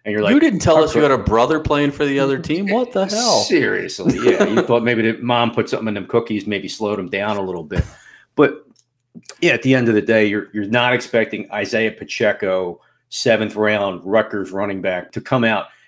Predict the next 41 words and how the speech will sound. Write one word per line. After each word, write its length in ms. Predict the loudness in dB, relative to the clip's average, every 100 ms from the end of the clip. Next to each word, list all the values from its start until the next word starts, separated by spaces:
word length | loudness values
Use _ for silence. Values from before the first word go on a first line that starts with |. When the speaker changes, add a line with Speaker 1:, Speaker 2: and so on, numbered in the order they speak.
| -6
Speaker 1:
and 140 | -4
just 160 | -4 -2
start 280 | -2 -2 -2
gashing 460 | -2 -2 -4 -10
you, 200 | -12 -16 _ _ _ _
our 340 | -2 2 2 0
strength 640 | -4 -8 -4 -2 -2 -6
was 220 | -6 -4
our 160 | -4 -2 -2
offensive 480 | -2 -4 -8 -8
line, 360 | -4 -4 -4 -6
our 160 | -8 -6
defensive 580 | -4 -4 -4 -6 -8
line. 360 | -10 -10 -10 -14 _ _ _ _
In 100 | -6
the 60 | -6
first 380 | 0 0 0 0
half, 480 | 2 2 0 -6 _ _ _ _ _
you 120 | -2
know, 200 | -2 -2
they, 140 | -4 -2
they 180 | 2 2
definitely 380 | 2 2 0
seemed 240 | 0 -2 -2
to 60 |
be 80 | -2
doing 260 | -2 -4 -2
their 100 | -6
job. 400 | -4 -4 -4 -2
But 100 | 0
I 60 |
think, 280 | 0 0 -2
again, 260 | -2 -4 -2
that 180 | -4 -6
time 260 | -6 -4
of 100 | -4
possession 640 | -8 -6 -2 -2 -4 -10 -14 _ _ _ _ _ _ -4
actually 320 | -4 -2 -4
came 480 | 0 0 0 -2 -6
in 240 | -6 -6
ba-, 220 | -4 -6